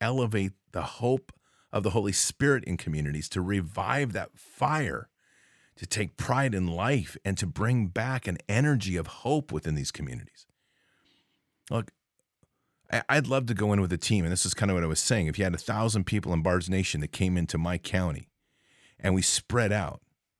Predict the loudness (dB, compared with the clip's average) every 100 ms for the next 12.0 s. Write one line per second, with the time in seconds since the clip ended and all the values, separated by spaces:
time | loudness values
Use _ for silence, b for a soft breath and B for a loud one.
0 | _ _ _ _ -2 0 0 0 0 2
1 | 2 0 0 -2 -2 0 2 0 2 0
2 | 0 -2 -4 -4 -4 -14 _ _ _ _
3 | _ _ _ -2 0 2 0 -2 0 2
4 | 2 0 -2 -2 -2 -2 -2 -4 0 0
5 | 0 -2 2 4 2 0 0 2 0 0
6 | -2 0 -2 -2 0 0 0 0 0 -4
7 | -2 0 0 0 0 0 -2 -2 0 -2
8 | -2 -2 -2 -4 _ _ _ _ _ _
9 | _ _ _ _ _ -4 0 0 0 0
10 | 2 2 2 0 0 2 0 0 0 2
11 | 0 -2 -2 -2 -4 -4 -4 -4 -4